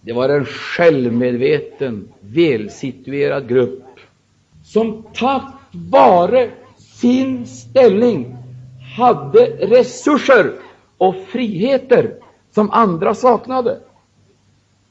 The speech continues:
När uppmaningen kommer, "Vänten på varandra",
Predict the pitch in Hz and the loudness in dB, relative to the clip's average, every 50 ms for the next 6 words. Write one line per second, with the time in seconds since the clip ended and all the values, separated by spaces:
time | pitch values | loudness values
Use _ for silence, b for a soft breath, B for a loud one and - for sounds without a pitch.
0 | _ _ _ - 160 190 220 226 - 269 247 - - - 160 180 196 214 220 233 | _ _ _ -6 0 2 2 4 4 2 0 0 -2 -4 0 2 2 2 2 0
1 | 233 233 247 247 240 - 202 196 196 208 220 208 - - 160 160 226 240 220 180 | -2 -2 -2 -4 -4 -4 -6 -4 -4 -4 -6 -6 -8 -12 -8 0 0 0 0 0
2 | 165 - - - 247 240 233 - - 214 226 226 247 247 262 277 285 285 240 202 | -4 -6 -4 -2 -2 -2 -2 -2 0 2 4 4 4 4 2 2 2 2 2 2
3 | 175 131 98 | 2 2 0